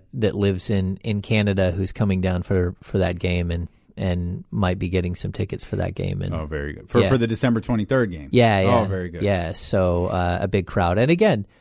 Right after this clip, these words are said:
Speaker 1: that's what you want. Like, if you're the Kings, like, the marketing of the Beam only works if you're winning, right?
Speaker 2: Right.
Speaker 1: So i-, it's only fun and exciting when you're winning. So you gotta keep winning.
Speaker 2: Yeah.
Speaker 1: You know, winning
Speaker 2: Yeah.
Speaker 1: cures all. Well,
Speaker 2: The
Speaker 1: okay.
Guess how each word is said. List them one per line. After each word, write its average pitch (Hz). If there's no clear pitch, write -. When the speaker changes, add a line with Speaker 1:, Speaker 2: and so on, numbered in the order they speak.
Speaker 1:
that's 156
what 202
you 123
want. 104
Like, 107
if 120
you're 147
the 113
Kings, 107
like, 120
the 123
marketing 107
of 98
the 95
Beam 95
only 95
works 92
if -
you're 90
winning, 95
right? 110
Speaker 2:
Right. 87
Speaker 1:
So 101
i-, 104
it's 107
only 113
fun 104
and 104
exciting 101
when 92
you're 90
winning. 95
So -
you 95
gotta 107
keep 104
winning. 104
Speaker 2:
Yeah. 82
Speaker 1:
You 98
know, 95
winning 117
Speaker 2:
Yeah. -
Speaker 1:
cures 123
all. 120
Well, 110
Speaker 2:
The 135
Speaker 1:
okay. 120